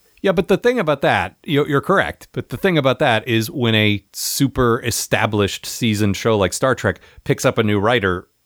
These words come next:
presumably that's the cream of the crop. They pick, they go through thousands and thousands of, like, he should be amazing. He should be a breath of fresh air.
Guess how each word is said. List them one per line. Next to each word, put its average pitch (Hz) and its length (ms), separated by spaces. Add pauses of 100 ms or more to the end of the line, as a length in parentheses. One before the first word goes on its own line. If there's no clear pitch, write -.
(140)
presumably 131 640
that's 110 260
the - 80
cream 117 240
of 95 40
the 90 60
crop. - 340
They 95 140
pick, 120 260
they 110 80
go 123 240
through 117 220
thousands 104 520
and 101 140
thousands 104 420
of, 95 220
like, 110 160 (220)
he 196 160
should 151 220
be 123 300
amazing. 110 640
He 117 120
should 120 180
be 123 120
a 107 60
breath 107 260
of 98 80
fresh 92 260
air. 76 300